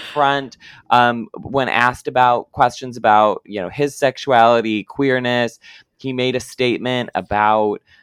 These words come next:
um, how they wanted this movie to, you know, not really show, like, gay sex on screen because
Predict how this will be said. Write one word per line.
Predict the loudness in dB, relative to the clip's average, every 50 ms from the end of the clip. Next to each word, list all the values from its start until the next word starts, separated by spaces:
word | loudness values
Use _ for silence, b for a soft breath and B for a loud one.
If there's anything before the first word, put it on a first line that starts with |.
| b b -4
um, | -2 0 0 0 -2 -4
how | -6 -2 0 2 2 2
they | 0 -4 -4 -4
wanted | -2 -2 0 0 0 -2 -4 -8 -12 -12 -6 -4
this | -4 -4 -4 -6 -12 -12
movie | -8 -6 -6 -6 -6 -6 -6 -6 -4 -4 -4 -4 -6 B B B B B B _
to, | -16 -10 -8 -6 -4 -2 -2 0 0 -2 -2 -4
you | -6 -6 -6
know, | -6 -6 -4
not | 0 2 2 2 2
really | -2 -4 -4 -4 -6
show, | -8 -8 -6 -4 -2 0 0 0
like, | 0 0 -2 -2 -4 -4
gay | -2 -2 -2 -2
sex | -4 -4 -2 -2 -2 -2 -4 -8 -6
on | -6 -6 -6
screen | -8 -16 -16 -8 -6 -4 -4 -2 -4 -4 -4 -4
because | -6 -8 -8 -4 -2 -2 -2 -2 -4